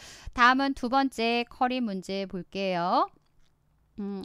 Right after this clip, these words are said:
세 개 테이블을 이용해서요. 씨앗 명별, 최근, 최고, 최근 입고일자,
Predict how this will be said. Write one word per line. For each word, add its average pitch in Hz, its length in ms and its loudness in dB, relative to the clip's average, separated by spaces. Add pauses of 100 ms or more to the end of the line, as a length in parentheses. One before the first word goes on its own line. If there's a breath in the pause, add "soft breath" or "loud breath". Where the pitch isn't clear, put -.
세 320 200 2
개 415 140 0
테이블을 302 420 -2
이용해서요. 208 880 0
씨앗 302 300 2
명별, 180 720 0
최근, 285 520 -4
최고, 311 540 -2 (200)
최근 359 360 -2
입고일자, 220 880 0